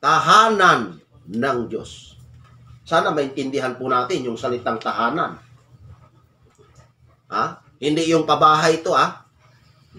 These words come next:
Baka iniisip ninyo, pabahay yan. Alam nyo po ba yung salitang tahanan ng Diyos? Yung pangakong lupa mula kay Amang Jacob.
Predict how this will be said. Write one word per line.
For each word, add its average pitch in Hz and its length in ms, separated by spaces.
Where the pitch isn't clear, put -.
Baka 131 240
iniisip 151 560
ninyo, 160 320
pabahay 143 520
yan. 123 200
Alam 170 320
nyo 170 160
po 156 160
ba 170 100
yung 147 220
salitang 151 480
tahanan 156 500
ng 147 140
Diyos? 156 120
Yung 170 400
pangakong 185 880
lupa 196 600
mula 170 400
kay 165 240
Amang 156 400
Jacob. 214 540